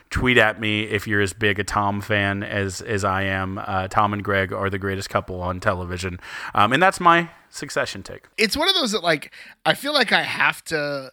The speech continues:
Speaker 2: like, I wanna watch it and everybody tells me to watch it, but I, like, I feel like it's one that I have to, like, sit down and actually watch. And at this current stage in my life, I don't have that kind of bandwidth. Uh, three children is essentially infinite children, so I just don't have the bandwidth to sit down and, like, watch a show.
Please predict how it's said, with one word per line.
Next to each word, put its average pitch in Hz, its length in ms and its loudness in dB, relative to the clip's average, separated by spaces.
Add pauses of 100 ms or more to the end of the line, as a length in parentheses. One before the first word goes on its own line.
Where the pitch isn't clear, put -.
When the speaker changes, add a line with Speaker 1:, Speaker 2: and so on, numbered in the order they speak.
Speaker 2:
like, 147 140 -8
I 151 80 6
wanna 160 360 2
watch 147 300 -2
it 175 40 0
and 147 80 -6
everybody 147 240 -4
tells 139 260 -4
me 165 80 -2
to 156 60 0
watch 156 280 2
it, 151 120 -2
but 147 80 -2
I, 143 60 0
like, 143 200 -2
I 135 60 -4
feel 170 160 0
like 156 160 4
it's 139 120 -6
one 147 180 2
that 135 100 -4
I 135 40 0
have 139 200 0
to, 147 80 -8
like, 131 160 -6
sit 151 180 0
down 131 260 -6
and 131 80 -10
actually 127 380 -4
watch. 135 560 0 (260)
And 151 160 2
at 160 120 4
this 156 120 -2
current 262 300 0
stage 196 320 2
in 165 60 -2
my 156 80 0
life, 151 260 -2
I 139 100 -8
don't 143 200 -2
have 135 240 0
that 131 160 -2
kind 131 180 -8
of 123 80 -12
bandwidth. 143 560 -2 (300)
Uh, 127 160 -4
three 185 300 -2
children 165 360 2
is 143 140 -4
essentially 135 480 -6
infinite 135 380 -6
children, 151 420 -2
so 131 80 -6
I 156 100 0
just 269 140 -2
don't 311 80 0
have 214 100 -2
the 165 80 -8
bandwidth 139 360 -8
to 151 140 -16
sit 135 200 -10
down 139 320 -4 (260)
and, 135 100 -8
like, 127 160 -4
watch 127 400 0
a 139 120 -4
show. 151 580 2